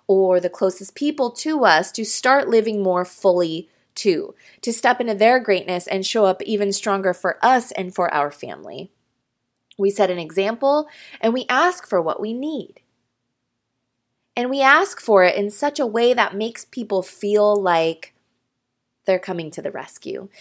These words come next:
Because you and I are smart mamas, right? We know that saying things like,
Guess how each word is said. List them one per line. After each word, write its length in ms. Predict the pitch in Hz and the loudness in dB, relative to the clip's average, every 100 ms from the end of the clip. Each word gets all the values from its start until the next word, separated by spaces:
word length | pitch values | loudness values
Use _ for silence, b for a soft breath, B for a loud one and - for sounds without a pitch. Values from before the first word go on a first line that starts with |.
| B B | B B
Because 340 | 262 254 226 | 2 4 4
you 240 | 214 269 480 | -2 0 0
and 80 | 494 | 2
I 200 | 466 359 | 2 0
are 60 | |
smart 360 | 311 - 214 180 | 0 2 4 4
mamas, 400 | 160 107 131 - | 2 0 -6 2
right? 380 | 165 185 240 - | 4 4 2 -6
We 280 | 190 302 349 | -4 -2 0
know 440 | 330 302 294 277 | 2 6 8 8
that 260 | 220 165 - | 8 4 2
saying 500 | - 208 208 226 226 | 0 2 2 0 -6
things 420 | 220 185 185 170 | -2 -2 -4 -2
like, 400 | 160 156 151 | 0 0 -2